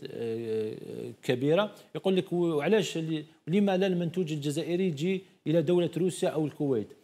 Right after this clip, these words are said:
هما نحن في تواصل مباشر معهم، آه، بالتنسيق مع وزارة التجارة، مع وزارة الشؤون الخارجية،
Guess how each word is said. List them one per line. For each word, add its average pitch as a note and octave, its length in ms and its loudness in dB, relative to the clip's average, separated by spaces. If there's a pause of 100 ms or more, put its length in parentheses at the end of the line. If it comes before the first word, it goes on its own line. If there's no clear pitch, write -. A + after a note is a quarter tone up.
(240)
هما D#3+ 420 2 (400)
نحن D#3 280 0
في D3 160 -4
تواصل C3 560 -2
مباشر F3 480 -2
معهم، D#3+ 400 -4 (480)
آه، A2 220 0
بالتنسيق B2+ 600 -4
مع G#2 220 -4
وزارة A2 440 -2
التجارة، B2 520 0
مع A2 140 -6
وزارة G#2+ 320 -4
الشؤون A2+ 260 -10
الخارجية، A2+ 600 -6